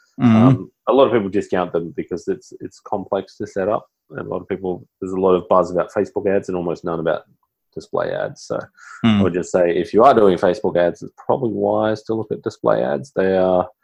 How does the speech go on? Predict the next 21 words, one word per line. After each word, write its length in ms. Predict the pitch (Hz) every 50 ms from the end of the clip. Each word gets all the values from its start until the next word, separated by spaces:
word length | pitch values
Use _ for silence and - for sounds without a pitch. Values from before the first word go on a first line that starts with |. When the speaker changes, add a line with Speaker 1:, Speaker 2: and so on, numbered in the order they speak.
| _ _ _ _ _ _ _
Speaker 2:
generally 580 | - 92 90 87 87 87 87 85 85 85 80 - _ _ _ _ _ -
at 160 | - 85 - 98
least 240 | 98 90 - -
a 60 | 101 -
quarter 280 | - - 101 92 92
of 100 | 85 82
the 60 | 98
price 460 | - - 101 95 - - 139 - - -
and 260 | - - 87 85 80
just 240 | - - - - -
as 120 | - -
effective. 500 | - - - - - - - - - -
So 360 | - _ - - 113 - 117 113 _ _ - - - _ -
you 80 | 117 117
actually 200 | - - 113 95
have 100 | 92 87
a 40 | 90
bit 100 | 95 85
more 180 | 85 82 78
control 400 | - 80 - - 87 82 82 82 82
with 200 | 82 - -